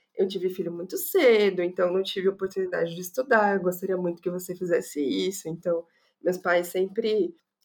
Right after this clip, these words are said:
é, especialmente a minha mãe, sempre teve esse cuidado, né, de, "Olha, faça tudo o que você puder pra que você estude, pra que você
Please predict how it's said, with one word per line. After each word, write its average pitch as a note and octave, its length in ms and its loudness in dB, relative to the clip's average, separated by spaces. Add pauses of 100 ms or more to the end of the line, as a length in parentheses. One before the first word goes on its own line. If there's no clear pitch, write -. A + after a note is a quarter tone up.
é, E3 160 0
especialmente F#3 600 0
a F#3 40 0
minha F3+ 140 2
mãe, F3 240 2
sempre F#3 440 -2 (460)
teve G#3+ 360 8
esse G3+ 180 2
cuidado, D#3 680 0 (280)
né, F#3 240 4
de, F3 180 2
"Olha, E3+ 260 6
faça F3+ 340 -2
tudo A3+ 220 -2
o - 20 -2
que A3+ 100 -12
você G#3 480 2 (320)
puder F#3+ 580 6
pra G3+ 140 -2
que - 120 -8
você F3+ 280 -2
estude, A3+ 480 -2
pra F#3+ 140 -8
que G3 80 -18
você G3 380 0